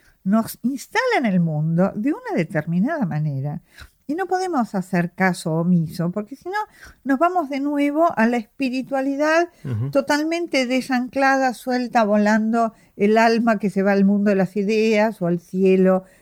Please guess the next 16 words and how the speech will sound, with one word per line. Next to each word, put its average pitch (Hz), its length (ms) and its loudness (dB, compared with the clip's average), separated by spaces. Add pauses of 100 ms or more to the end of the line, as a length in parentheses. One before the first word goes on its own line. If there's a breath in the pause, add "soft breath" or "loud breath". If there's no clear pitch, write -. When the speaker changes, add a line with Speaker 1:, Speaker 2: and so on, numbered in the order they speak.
Speaker 1:
o - 80 -8
lo 175 140 0
que 214 160 -2
fuere. 165 360 0 (460 soft breath)
Y 233 60 -8
volvemos 302 480 -2
a 277 80 -2
caer 254 320 2
en 247 160 -4
esa 233 180 -8
cosa 247 300 -6
tan 240 240 0
arcaica, 226 680 0
tan 202 220 2
mítica, 226 680 0
tan, 208 360 2